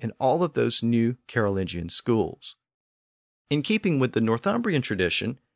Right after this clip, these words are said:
he played a critical role in introducing the seven liberal arts to the curriculum,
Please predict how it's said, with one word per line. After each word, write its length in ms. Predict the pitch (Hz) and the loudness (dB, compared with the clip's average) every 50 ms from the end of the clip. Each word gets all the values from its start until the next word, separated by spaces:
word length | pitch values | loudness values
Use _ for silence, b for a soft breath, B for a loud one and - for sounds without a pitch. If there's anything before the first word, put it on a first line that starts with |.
| _ _ _ | _ _ _
he 120 | - 180 | -8 -6
played 260 | 175 - 185 170 160 | -4 0 0 0 2
a 60 | 156 139 | 0 -2
critical 540 | _ - - 214 208 240 240 - 240 220 | _ -2 0 2 2 2 0 0 0 0
role 380 | 196 180 190 175 156 131 120 107 | 2 4 6 6 6 6 4 4
in 100 | - 113 | 2 2
introducing 600 | 120 131 131 - 131 120 120 117 - - 123 127 | 2 0 0 -2 -4 -2 -2 0 0 2 0 0
the 100 | 117 107 | 0 0
seven 540 | - - - 147 139 135 131 139 131 120 113 | 0 2 4 4 4 4 4 2 0 0 0
liberal 400 | 117 127 135 127 127 117 110 113 | 0 0 0 2 2 0 2 2
arts 420 | 135 180 190 160 - - - - - | 2 2 2 2 2 0 -2 -6 -6
to 120 | - 117 | -6 -6
the 120 | 104 113 | -6 -8
curriculum, 580 | - - - 143 151 151 - - - - - - | -6 -2 0 2 2 2 0 -4 -12 -12 -12 -18